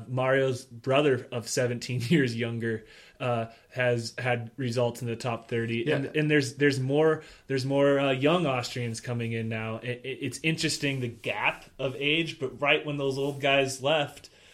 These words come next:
Speaker 1: uh, a new slew is coming, and, and
Speaker 2: You,
Speaker 1: that's
Speaker 2: you
Speaker 1: interesting.
Speaker 2: really don't have that right now. I
Speaker 1: Yeah,
Speaker 2: mean,
Speaker 1: and, and so it's, it's, it's interesting, but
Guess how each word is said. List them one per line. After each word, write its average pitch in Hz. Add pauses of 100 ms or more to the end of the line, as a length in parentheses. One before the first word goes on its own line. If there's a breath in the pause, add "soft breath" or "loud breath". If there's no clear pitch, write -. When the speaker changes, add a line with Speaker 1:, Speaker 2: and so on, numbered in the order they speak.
(140 soft breath)
Speaker 1:
uh, 127 (160)
a 131
new 139
slew 139
is 131
coming, 123
and, 117 (260 soft breath)
and 127
Speaker 2:
You, 127
Speaker 1:
that's 143
Speaker 2:
you 127
Speaker 1:
interesting. 127
Speaker 2:
really 117
don't 107
have 120
that 104
right 98
now. 92 (100)
I 110
Speaker 1:
Yeah, 143
Speaker 2:
mean, 104 (200)
Speaker 1:
and, 147
and 147
so 143
it's, 139
it's, 139
it's 143
interesting, 151
but 127